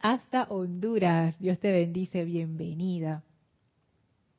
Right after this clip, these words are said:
Y me llamó mucho la atención que las respuestas que recibí las pude clasificar en dos grupos.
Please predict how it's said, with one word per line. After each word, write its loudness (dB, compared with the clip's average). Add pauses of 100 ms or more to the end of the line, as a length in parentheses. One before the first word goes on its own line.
(1900)
Y -4
me 4
llamó 4
mucho -6
la 0
atención -4 (500)
que 6
las 4
respuestas -2
que 2
recibí -2 (380)
las 0
pude 0
clasificar -2
en 2
dos -4
grupos. -4